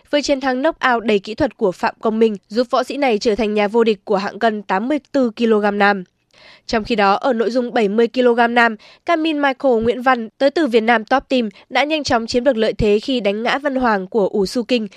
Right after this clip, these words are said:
từ tình huống dựa lồng phút đầu tiên của hiệp một. Diễn biến sau đó, đại diện của Việt Nam Top Team hai lần có được vị trí kiểm soát tốt,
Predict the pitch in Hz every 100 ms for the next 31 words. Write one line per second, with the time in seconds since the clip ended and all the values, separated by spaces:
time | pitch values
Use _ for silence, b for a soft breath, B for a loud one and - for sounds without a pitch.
0 | B - 277 262 233 240 240 277 240 220
1 | 202 185 - 294 226 190 233 208 202 196
2 | 196 196 196 - _ _ _ _ _ -
3 | 233 220 220 254 214 202 247 B B 311
4 | 262 247 226 202 202 220 220 254 285 -
5 | 240 226 262 247 226 190 202 220 220 190
6 | - 214 - 196 - 269 277 320